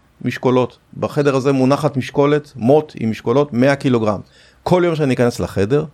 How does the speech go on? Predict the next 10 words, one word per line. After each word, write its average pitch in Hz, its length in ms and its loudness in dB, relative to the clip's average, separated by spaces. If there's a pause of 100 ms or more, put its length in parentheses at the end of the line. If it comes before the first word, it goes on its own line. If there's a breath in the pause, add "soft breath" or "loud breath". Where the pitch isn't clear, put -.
(400 soft breath)
המשקולת 131 520 0
הזאת 127 220 -2
משקלה 107 400 2
מאה 110 200 2
קילוגרם, 95 460 0
זה 101 120 0
הכושר 127 380 -2
שלה, 69 240 -10
כל 127 280 2
יום. 87 200 0